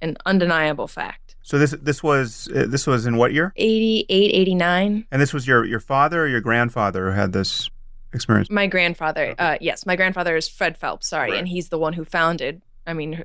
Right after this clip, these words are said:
Speaker 1: who was the first pastor of the Westboro Baptist Church.
Speaker 2: Was he a pastor already, or he just decided to become one at this point?
Speaker 1: So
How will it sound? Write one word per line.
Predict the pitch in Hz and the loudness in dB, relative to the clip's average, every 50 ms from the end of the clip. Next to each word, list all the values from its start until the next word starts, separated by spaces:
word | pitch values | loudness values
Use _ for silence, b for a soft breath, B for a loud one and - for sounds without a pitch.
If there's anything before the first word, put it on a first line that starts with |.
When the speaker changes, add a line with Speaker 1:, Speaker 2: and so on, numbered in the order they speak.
| - | -4
Speaker 1:
who | 180 190 170 | -2 0 2
was | 165 160 160 156 | 2 0 -2 -4
the | - 165 | -8 -8
first | - - 175 170 - | -2 0 -2 -2 -2
pastor | - - 160 156 160 - - - - | -2 -4 -2 -2 -4 -6 -8 -10 -10
of | - - 165 156 | -8 -8 -8 -6
the | - 156 | -6 -6
Westboro | 139 156 - - 165 156 | -6 -6 -6 -6 -6 -6
Baptist | 127 - - 165 160 - | -6 -6 -6 -10 -10 -8
Church. | - - - 196 - - - | -10 -12 -12 -14 -16 -12 -6
Speaker 2:
Was | - 127 - | -6 -2 -2
he | 160 | -2
a | 147 | -2
pastor | - 143 139 135 135 127 - - 127 120 | 0 2 4 4 4 2 0 0 2 2
already, | 113 110 107 110 110 120 135 151 165 175 - - - - | 4 4 4 2 2 2 0 -4 -8 -10 -14 -20 -20 -14
or | - 113 120 120 117 113 | -6 0 2 4 4 4
he | 110 101 - - 107 120 117 | 2 -2 -4 0 2 2 2
just | - 123 107 - - - | 2 2 0 0 -2 -6
decided | - - - - 123 113 107 98 | -10 -10 -2 2 2 2 2 2
to | 101 98 | -2 -8
become | - 120 - 120 107 | -4 0 2 2 4
one | 104 101 98 | 4 2 2
at | 92 87 | 0 -2
this | 95 - | -6 -4
point? | - 104 95 95 - - | -2 -2 -2 -2 -2 -4
Speaker 1:
So | - - 254 240 233 220 - - | -2 0 2 2 2 2 0 -2